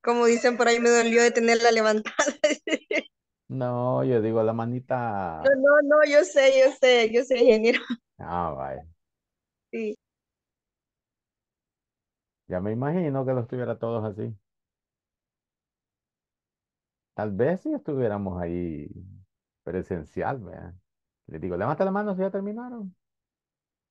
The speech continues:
Speaker 2: Pero se levanta un segundo. <laughs> Bueno, señores, ya cumplimos las diez. Eh, ya vieron que el tema de hoy fue sumamente fácil. Nada del otro mundo.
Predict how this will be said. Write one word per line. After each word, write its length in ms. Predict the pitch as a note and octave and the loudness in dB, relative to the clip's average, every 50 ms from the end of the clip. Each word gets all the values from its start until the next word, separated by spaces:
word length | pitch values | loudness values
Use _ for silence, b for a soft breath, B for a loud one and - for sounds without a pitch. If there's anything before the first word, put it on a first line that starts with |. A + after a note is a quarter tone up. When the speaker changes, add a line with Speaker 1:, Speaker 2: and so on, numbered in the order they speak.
| _ _ _ _ _ _ _ _ _ _ _ _ _ _ _ _ _ _ _ | _ _ _ _ _ _ _ _ _ _ _ _ _ _ _ _ _ _ _
Speaker 2:
Pero 160 | - F#2+ F#2+ | -12 -10 -8
se 60 | F2+ F#2 | -6 -6
levanta 380 | G2 F#2+ F#2 F2+ F2+ - D3 | -4 -4 -4 -4 -4 -4 -4
un 100 | E3+ E3 | -4 -2
segundo. 640 | B2+ C3+ A#2+ G#2+ F2+ E2+ F#2 C3 D#3+ D#3+ C#3+ A#2 - _ _ _ _ _ _ - | -2 0 0 0 -2 -4 -6 -8 -8 -10 -12 -12 -14 _ _ _ _ _ _ -8
<laughs> 1400 | C#4+ - - F#3+ A#3+ C#4+ B3+ - - A#3 B3 B3+ G3+ - G#3+ G#3 _ _ - G3 G3+ G3 F#3+ F#3 F3+ D#3+ D3+ C3 _ _ | -8 -8 -8 -12 -12 -12 -12 -12 -12 -14 -14 -14 -16 -18 -20 _ _ _ -12 -10 -8 -8 -8 -8 -10 -12 -14 -18 _ _
Bueno, 420 | - F#3+ - - D#3+ D3+ C#3+ C#3 A#2 | -12 -10 -8 -8 -8 -8 -8 -8 -6
señores, 380 | B2 B2+ B2+ B2+ B2+ A#2+ A#2 | -6 -4 -4 -4 -4 -4 -4
ya 100 | A2+ A#2 A2 | -4 -4 -4
cumplimos 440 | A#2 A#2 A2 A#2 A#2 A2+ A2+ G#2 | -6 -6 -6 -4 -4 -4 -4 -2
las 140 | G2+ G2+ F#2+ | -2 -2 -2
diez. 200 | G#2 D3 E3+ E3 - _ _ _ _ _ _ _ _ _ _ _ _ _ _ _ _ _ _ - | -2 -2 -4 -4 -6 _ _ _ _ _ _ _ _ _ _ _ _ _ _ _ _ _ _ -16
Eh, 680 | E2+ F2+ F2+ F2 E2 E2 D#2+ D#2 D2+ D2 C#2+ C#2+ D2 - F#2 F#2 | -10 -8 -6 -6 -6 -6 -6 -8 -10 -10 -12 -12 -14 -16 -16 -10
ya 120 | F#2 F2+ F2+ | -8 -8 -6
vieron 260 | F#2+ F#2 F#2 F#2+ F2+ | -4 -4 -4 -4 -4
que 60 | - | -4
el 100 | G2 F2 | -6 -6
tema 280 | D2+ - G2 F#2 F2 F2 | -4 -6 -6 -4 -4 -4
de 80 | E2 E2+ | -2 -2
hoy 180 | F2+ F#2+ F#2+ - | -2 -2 -4 -4
fue 260 | - F#2+ F#2 F#2+ - _ _ _ _ _ _ _ _ _ _ _ _ _ | -4 -6 -4 -6 -8 _ _ _ _ _ _ _ _ _ _ _ _ _
sumamente 640 | - F3+ F3 C#3+ A#2 F#2 F#2 G2 G2+ F#2+ F#2 - E2 | -4 -4 -4 -2 -4 -4 -4 -4 -4 -6 -6 -8 -8
fácil. 540 | - - A#2+ B2 B2 - F#3 F3 D#3+ D#3+ D3+ _ _ _ _ _ _ _ _ _ _ _ _ _ _ _ - | -4 -2 -4 -4 -2 -4 -6 -6 -6 -8 -16 _ _ _ _ _ _ _ _ _ _ _ _ _ _ _ -12
Nada 300 | F2+ F#2 F#2 F#2 F2+ F2 | -10 -8 -6 -4 -4 -2
del 100 | F2 F2 | -2 -2
otro 240 | F2+ F2+ - F#2 F#2+ | -4 -4 -2 -4 -4
mundo. 500 | F#2+ G2+ A2 A#2 A2+ A2 C3+ D#3 D3+ B2+ | -2 -2 -4 -4 -2 -2 -4 -4 -4 -8